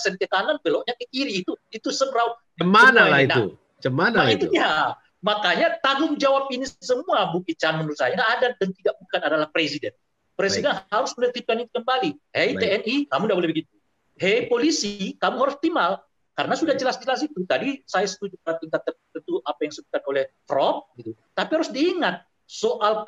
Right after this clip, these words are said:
Speaker 1: kewenangan melakukan penertiban itu dengan atau tanpa pemerintah daerah pun instruksi mereka,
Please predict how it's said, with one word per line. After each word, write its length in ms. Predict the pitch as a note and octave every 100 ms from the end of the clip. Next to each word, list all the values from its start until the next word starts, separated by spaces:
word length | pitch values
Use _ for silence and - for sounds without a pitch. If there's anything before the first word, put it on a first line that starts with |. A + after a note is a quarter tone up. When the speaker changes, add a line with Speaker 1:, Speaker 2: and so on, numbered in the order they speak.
| -
Speaker 1:
kewenangan 760 | G3+ F#3 F3 A3+ C4+ D4 D4 B3
melakukan 640 | G3+ G3 G#3 G3 F#3+ F#3
penertiban 640 | F3 F3 - E3 D#3+ D3
itu 460 | - - F3+ C4 C#4+ _ _
dengan 480 | - F#3 F3+ A3 A3+
atau 380 | - F3+ F#3+ F#3
tanpa 400 | F3+ E3+ F3+ E3+ _ -
pemerintah 480 | D#3+ D#3 D3 C#3 D3+
daerah 380 | C3 A#2+ A#2+ C3
pun 240 | - D4+
instruksi 380 | G#3+ F#3 F#3+ F#3+
mereka, 420 | F3 G#3 D#3+ D#3+